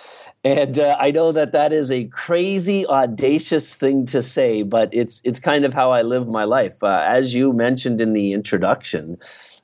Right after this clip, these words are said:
I'm the founder and C E O of a, a company, a high-tech company called Reader's Legacy. And readers legacy dot com, uh, is an amazing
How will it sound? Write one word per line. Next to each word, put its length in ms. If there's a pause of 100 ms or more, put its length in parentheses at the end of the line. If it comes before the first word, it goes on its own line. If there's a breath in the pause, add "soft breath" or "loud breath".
I'm 240
the 120
founder 520
and 180
C 300
E 220
O 360
of 280
a, 300
a 100
company, 560
a 140
high-tech 520
company 400
called 400
Reader's 540
Legacy. 640
And 160
readers 340
legacy 480
dot 320
com, 460 (640 loud breath)
uh, 240
is 240
an 80
amazing 1080